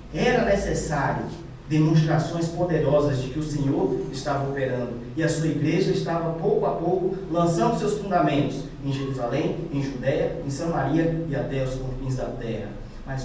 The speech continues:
hoje não é mais necessário, senão que a igreja vive em adoração, por meio da doutrina, da comunhão,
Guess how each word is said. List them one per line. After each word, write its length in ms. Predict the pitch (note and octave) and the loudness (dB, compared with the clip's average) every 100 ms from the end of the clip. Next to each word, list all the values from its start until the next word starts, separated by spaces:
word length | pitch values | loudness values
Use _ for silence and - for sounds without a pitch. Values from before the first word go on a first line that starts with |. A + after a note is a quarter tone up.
| C#3+ | -4
hoje 120 | C#3 | -4
não 200 | C3 B2+ | -4 -4
é 40 | |
mais 220 | A2 A2 A2 | -4 -6 -6
necessário, 540 | A2 - - G2+ G2 - - - | -8 -10 -10 -10 -12 -12 -14 -12
senão 500 | E3 D3 B2+ B2+ - - - | -6 -2 -2 -2 -4 -8 -6
que 60 | |
a 40 | C3 | -4
igreja 420 | B2 B2+ B2+ - | -2 -2 0 -2
vive 340 | - F3+ D#3 | -2 -4 -2
em 80 | C#3+ | -2
adoração, 640 | C3+ - - - - - - - - - - - - - - - - - - - - - - - - | -2 -2 -4 -6 -8 -10 -10 -10 -10 -10 -12 -12 -14 -14 -16 -16 -14 -14 -14 -14 -14 -16 -16 -16 -14
por 140 | A#2 A#2+ | -10 -6
meio 140 | C3 | -2
da 80 | B2+ | -2
doutrina, 560 | B2 B2 C3+ C#3+ D3+ - - - - - | -2 -4 -4 -2 -2 -4 -6 -10 -14 -14
da 100 | A2 | -12
comunhão, 600 | G#2+ C#3 C3 A#2+ A#2 A#2 | -8 -4 -4 -4 -6 -6